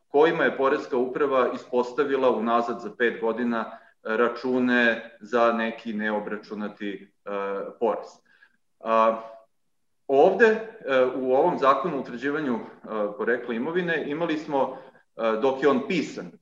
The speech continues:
prvo, e, nameru, predlog Ministarstva pravde da se taj porez obračunava počev od prvog januara dve hiljade sedme godine. I, e, taj datum je delovao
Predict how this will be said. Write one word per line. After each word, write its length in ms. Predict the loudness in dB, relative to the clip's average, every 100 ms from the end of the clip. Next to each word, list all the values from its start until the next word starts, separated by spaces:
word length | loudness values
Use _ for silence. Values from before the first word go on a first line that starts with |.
| _ _ _ _ -6 -2 0 -2 -4 -4
prvo, 500 | 0 2 4 2 2
e, 40 | 2 2 0 -4 -6
nameru, 580 | 0 2 4 2 -2 -6 -4
predlog 360 | 2 2 2 -2 -4 -6
Ministarstva 580 | -6 -8 -2 -2 -2 -6
pravde 580 | 2 4 4 4 0 -2 -12 -20 _ -6
da 200 | 0 0
se 220 | 0 -2
taj 240 | 0 0 2
porez 300 | 0 0 -2
obračunava 920 | -4 -4 -6 -6 -2 2 4 2 -6 -18 -20 _ -2
počev 440 | 0 2 0 4
od 240 | 4 2 0
prvog 360 | 0 2 4
januara 400 | 4 4 2 0
dve 160 | 0 0
hiljade 380 | -2 -4 -4 -4
sedme 420 | 0 0 0 -4
godine. 300 | -8 -12 -16 _ _ _ _ _ _ _ _ _ -8
I, 500 | -2 0 0 -4 -4
e, 280 | 2 4 4 0 -4
taj 220 | 2 4 6
datum 500 | 4 4 -2 -4 -8
je 200 | -2 0
delovao 720 | 4 6 6 6 6 6 4